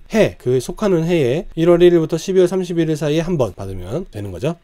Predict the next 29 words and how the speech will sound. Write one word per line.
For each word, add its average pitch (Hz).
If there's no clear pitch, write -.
그래서 123
요 127
문제의 135
정답은 131
정기 127
교통안전교육은 123
삼 214
년마다 190
받는다. 98
답 -
삼 175
번 139
되겠습니다. 90
이백육십삼 165
번이요. 151
다음 170
중 196
긴급 185
자동차에 202
대한 175
특례에 254
대한 185
설명이다. 151
잘못된 135
것은 135
세 180
가지 185
있다 180
그랬죠? 196